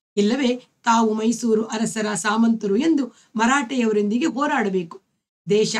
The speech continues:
ಆಗ ಇದ್ದ ಸ್ಥಿತಿಯಲ್ಲಿ ಪಾಳೆಗಾರನು ತನ್ನ ಇಷ್ಟದಂತೆ ಈ ಎರಡರಲ್ಲಿ ಯಾವುದನ್ನಾದರೂ ಮಾಡಬಹುದಾಗಿತ್ತು. ನಿಜಗಲ್ಲಿನ ಆಗಿನ ಪಾಳೆಯಗಾರರಲ್ಲಿ ರಾಮರಸ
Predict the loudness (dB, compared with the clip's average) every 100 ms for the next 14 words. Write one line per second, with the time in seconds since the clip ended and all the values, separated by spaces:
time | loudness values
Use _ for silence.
0 | -4 -4 -2 -2 -4 -4 -4 -4 -2 0
1 | 0 -2 -2 0 0 0 -2 0 -2 -4
2 | _ -2 2 2 2 -2 -2 0 0 -2
3 | -8 -8 _ 4 4 4 2 0 -2 -4
4 | -8 -4 2 2 2 0 0 -2 -6 -2
5 | -2 0 0 -2 -2 -6 -12 _ _ _
6 | _ _ _ -2 0 0 0 0 0 -2
7 | -2 0 0 0 -2 -2 -2 -2 0 0
8 | -2 -2 -2 -2 -2 -4 _ _ 0 2
9 | 2 0 -2 -2